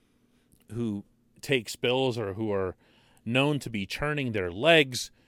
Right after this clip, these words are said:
through a hook or a hold and make it really obvious that there's an infraction or even a mythical infraction being committed against them.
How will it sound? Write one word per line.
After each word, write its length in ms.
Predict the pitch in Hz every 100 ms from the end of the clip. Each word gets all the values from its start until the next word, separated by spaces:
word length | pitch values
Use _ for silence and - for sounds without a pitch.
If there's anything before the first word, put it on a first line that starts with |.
| _ _
through 280 | - 139 113
a 80 | 95
hook 320 | - 143 -
or 140 | 98 90
a 60 |
hold 460 | - 160 160 151 117
and 120 | 92
make 200 | 110 104
it 100 | 90
really 320 | 117 120 87
obvious 720 | 101 165 151 104 104 - - - _ _ _ _ _ _ _ _ _ _ _ _ _ _ _ _
that 180 | 107 98
there's 220 | 104 98
an 100 | 104
infraction 600 | 92 82 113 104 107 123
or 180 | 98 87
even 240 | 107 98 85
a 120 | 69 69
mythical 540 | 85 190 - 120 101 92
infraction 680 | 85 - 82 76 - 143 113
being 280 | 95 95
committed 460 | 101 - 107 120 107
against 400 | 117 160 190 -
them. 140 | 85